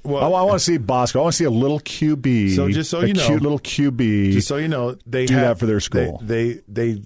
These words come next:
Speaker 1: gave game predictions, right?
Speaker 2: Uh-huh.
Speaker 1: No, no prediction from Bosco.
Speaker 2: He didn't
Speaker 1: No.
Speaker 2: give any prediction.
Speaker 1: And no prediction from John Beck.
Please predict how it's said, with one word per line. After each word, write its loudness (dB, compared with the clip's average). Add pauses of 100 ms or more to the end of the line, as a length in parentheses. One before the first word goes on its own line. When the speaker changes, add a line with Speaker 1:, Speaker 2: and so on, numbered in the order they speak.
Speaker 1:
gave -2
game -4
predictions, -10 (1400)
right? -4 (200)
Speaker 2:
Uh-huh. -2 (800)
Speaker 1:
No, -2
no -2
prediction -4
from -6
Bosco. -8 (680)
Speaker 2:
He -2
didn't 6
Speaker 1:
No. 2
Speaker 2:
give 2
any 2
prediction. -2
Speaker 1:
And 2
no -2
prediction -4
from -4
John -2
Beck. -4